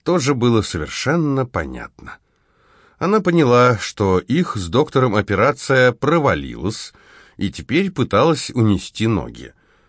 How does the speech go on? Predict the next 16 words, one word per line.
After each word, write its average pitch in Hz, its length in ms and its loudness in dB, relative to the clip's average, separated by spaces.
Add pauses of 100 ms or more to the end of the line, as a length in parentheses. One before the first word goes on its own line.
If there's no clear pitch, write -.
(320)
Что - 220 -6
касается 127 540 0
англичанина, 123 680 0
то 110 160 0
тут 107 220 -4
Борис 110 400 0
испытывал 104 480 -2
некоторые 107 460 0
сомнения. 113 760 -2 (540)
Мистер 127 680 0
Ньюкомб 113 920 2 (280)
очень 127 520 0
изменился. 104 960 -2 (760)
Вместо 151 460 -2
растерянного, 143 800 2
испуганного, 123 1000 0